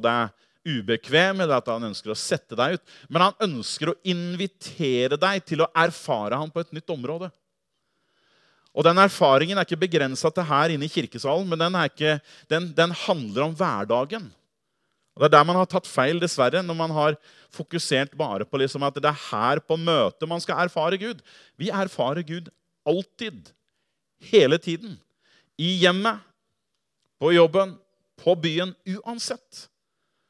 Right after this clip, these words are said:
Og særlig dette med Herre. <laughs> For det er der det kommer inn. Hvordan vi erfarer han når vi er der ute, og han utfordrer deg på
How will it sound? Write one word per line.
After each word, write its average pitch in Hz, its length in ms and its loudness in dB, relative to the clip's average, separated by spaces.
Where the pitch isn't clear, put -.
Og 147 140 -4
særlig 185 480 4
dette 143 240 -2
med 165 240 -4
Herre. 175 340 -8
<laughs> - 500 -12
For 143 100 0
det 170 80 6
er 151 100 -4
der 156 280 2
det 143 160 2
kommer 165 340 -2
inn. 175 220 -6
Hvordan 139 300 -2
vi 143 180 -6
erfarer 117 800 -6
han 156 240 -6
når 127 160 -10
vi 143 100 -10
er 117 160 -8
der 131 140 -4
ute, 120 240 -8
og 131 80 -10
han 127 240 -8
utfordrer 117 640 -8
deg 127 240 -6
på 120 160 -4